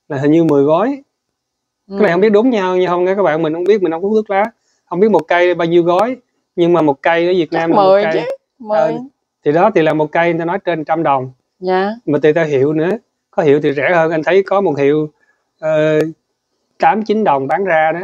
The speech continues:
Speaker 1: là, là một, một gói. Thì là nếu như vậy thì cũng chín triệu đồng, còn cái hiệu cao hơn. Thí dụ như nãy, nãy, nãy nó có chiếu hiệu Marlboro thì có thể cao hơn.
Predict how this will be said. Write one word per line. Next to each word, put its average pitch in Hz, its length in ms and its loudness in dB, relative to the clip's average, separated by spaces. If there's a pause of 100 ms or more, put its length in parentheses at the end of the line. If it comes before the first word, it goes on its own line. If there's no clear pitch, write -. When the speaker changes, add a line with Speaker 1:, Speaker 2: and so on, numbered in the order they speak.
Speaker 1:
là, 151 280 -4
là 143 80 -6
một, 139 440 -4 (580)
một 139 120 -16
gói. 196 340 0 (480)
Thì 143 120 0
là 143 160 0
nếu 165 200 2
như 185 80 4
vậy 147 140 2
thì 143 100 -2
cũng 151 160 -8
chín 202 180 -2
triệu 175 100 2
đồng, 139 240 -2
còn 143 140 -6
cái 175 100 -2
hiệu 139 160 0
cao 151 280 -2
hơn. 156 240 0 (440)
Thí 196 80 2
dụ 147 140 4
như 151 260 2
nãy, 156 220 2
nãy, 147 140 -2
nãy 147 200 -2
nó 180 100 0
có 190 200 0
chiếu 190 180 4
hiệu 143 240 -2
Marlboro 156 540 -4 (580)
thì 139 100 0
có 170 100 -4
thể 156 160 0
cao 151 260 0
hơn. 151 280 0